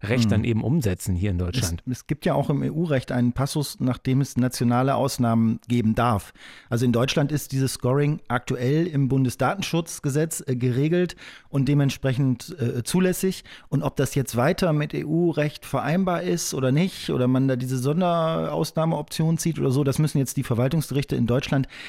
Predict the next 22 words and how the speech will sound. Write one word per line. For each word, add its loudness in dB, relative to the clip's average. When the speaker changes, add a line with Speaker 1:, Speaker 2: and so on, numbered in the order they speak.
Speaker 2:
entscheiden. 2
Die 0
können 4
auch -2
sagen, 2
E 0
U 2
hat 0
Recht, 0
äh, 2
Schufa-Scoring, 2
äh, 0
kann 0
auch -2
bei -4
uns -2
nicht 2
erlaubt 0
sein 2
in 2
dieser -2
Form. -6